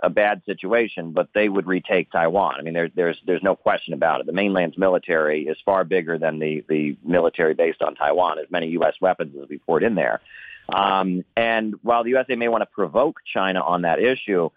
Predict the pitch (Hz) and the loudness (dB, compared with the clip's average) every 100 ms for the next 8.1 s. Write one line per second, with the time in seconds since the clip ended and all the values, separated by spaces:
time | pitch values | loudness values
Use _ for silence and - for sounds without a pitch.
0 | _ _ - 101 98 120 - 151 151 131 | _ _ -4 0 0 0 0 0 0 0
1 | 127 - 113 - 139 143 117 117 123 135 | 0 0 -2 0 -2 0 -2 0 2 2
2 | 117 101 98 117 120 107 _ 110 101 104 | 2 -2 0 2 0 -2 _ -2 -2 -6
3 | 95 90 95 95 - 82 82 98 90 90 | -6 0 2 2 0 2 4 2 0 -4
4 | _ - 117 120 107 98 82 107 104 104 | _ -4 0 2 2 0 2 0 2 0
5 | 98 104 - 95 92 87 90 95 104 95 | 0 -4 0 0 2 -2 -4 0 2 0
6 | 80 80 - 90 92 - 67 73 98 117 | -2 -4 2 2 2 0 -4 -2 0 0
7 | 110 113 90 87 90 117 123 113 104 95 | 0 0 0 -2 -2 2 2 2 2 -2